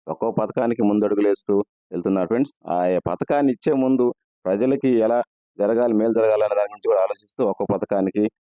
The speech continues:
గ్యాప్ తీసుకుంటూ చేస్తున్నారు ఫ్రెండ్స్. అలాగే దా-, భాగంలోనే కూడా ఈ ఆర్టీసీ ఉచిత ప్రయాణం బస్సు మహిళలకి అనేది ఒక పథకం. అది ఆగస్టు పదిహేన తారీఖున ప్రారంభమవుతున్నందువల్ల ఈ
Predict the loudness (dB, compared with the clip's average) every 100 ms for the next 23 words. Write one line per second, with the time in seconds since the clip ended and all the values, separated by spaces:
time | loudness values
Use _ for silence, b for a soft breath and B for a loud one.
0 | _ -2 -2 -2 -4 -4 -2 -2 -2 -4
1 | -4 -2 -4 -8 _ _ -4 -2 0 0
2 | 0 -2 -2 -2 0 0 0 0 0 0
3 | -2 _ _ -4 -2 0 0 -2 0 -2
4 | 0 -2 -4 -2 -2 0 0 0 -2 0
5 | -2 -2 -2 0 0 0 -2 -2 _ -10
6 | -2 0 0 0 -4 -4 -4 -6 -6 _
7 | -6 0 0 -2 -4 -2 0 2 0 -2
8 | -4 _ _ _ -6 -2 0 -2 0 -2
9 | -2 -4 -4 -2 0 0 0 -2 0 0
10 | 0 0 -4 _ _ -16 -6